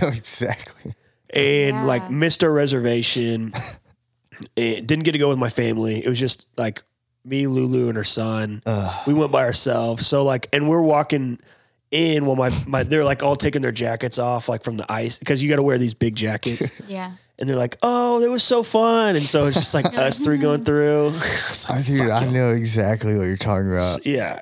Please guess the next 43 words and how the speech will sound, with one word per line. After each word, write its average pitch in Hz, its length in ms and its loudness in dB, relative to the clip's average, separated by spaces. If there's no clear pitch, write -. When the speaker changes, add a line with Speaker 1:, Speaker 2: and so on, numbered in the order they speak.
Speaker 2:
it 165 120 0
was 180 180 2
just 101 320 0
Speaker 1:
Uh. - 20 -10
Speaker 2:
too 202 220 0
long. 185 260 2
Like, 143 320 0
and 139 100 -2
so 170 140 4
then 175 160 4
I 180 60 6
went 180 200 2
from 143 140 -2
that 147 240 2
line, 117 460 -2
and 143 160 0
then 151 140 2
we 147 120 2
were 131 160 2
slowly 165 560 2
going 151 280 2
through 143 300 2
all 127 100 2
these 131 180 0
other 147 200 2
people, - 340 -2
like, 120 160 0
mouth 127 380 0
breathers, 123 480 0
walking 131 320 0
through 127 220 -2
the 123 140 -2
ice 127 280 0
thing. 123 280 -2
Then 165 520 2
we 143 100 2
wanted 139 280 4
to 131 40 2
do 131 100 2
Build-A-Bear 127 520 0
right 113 160 0
after 107 240 -4
that. 110 480 -2